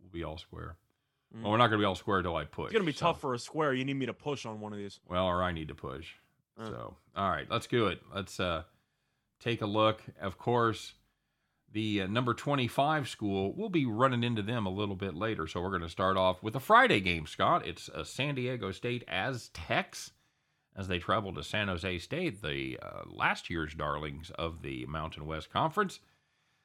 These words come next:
Speaker 1: San Diego State, they are nine and a half point favorites. And the total is, I'm sorry, Scott, it says here forty-one and a half. That, is that, is that right?
Speaker 2: That might have been the first half total in the U T S A game.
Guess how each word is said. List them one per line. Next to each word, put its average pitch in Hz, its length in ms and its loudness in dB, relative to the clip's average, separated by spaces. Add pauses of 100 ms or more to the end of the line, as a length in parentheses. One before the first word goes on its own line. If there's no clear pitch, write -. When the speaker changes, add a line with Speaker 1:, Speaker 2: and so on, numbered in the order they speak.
(140)
Speaker 1:
San 196 240 0
Diego 196 420 6
State, 214 500 2
they 120 140 4
are 107 140 4
nine 107 240 4
and 104 80 -2
a 101 40 2
half 110 240 2
point 110 280 -2
favorites. 156 500 2 (760)
And 120 200 0
the 110 40 4
total 233 440 6
is, 208 340 8 (1080)
I'm 165 100 -6
sorry, 185 260 4
Scott, 165 220 4
it 120 60 -2
says 180 180 6
here 170 160 8
forty-one 165 640 8
and 123 120 8
a 107 80 8
half. 104 560 4
That, 107 240 2 (240)
is 98 80 -2
that, 131 260 4
is 101 80 -2
that - 240 4
right? 139 480 6 (640)
Speaker 2:
That 120 100 -10
might 143 120 0
have 147 80 0
been 147 100 2
the 131 60 0
first 143 300 -6
half 135 180 -4
total 139 260 -2
in 131 80 -4
the 120 80 -4
U 131 80 -4
T 135 220 -8
S 120 100 -8
A 143 140 -4
game. 104 160 -8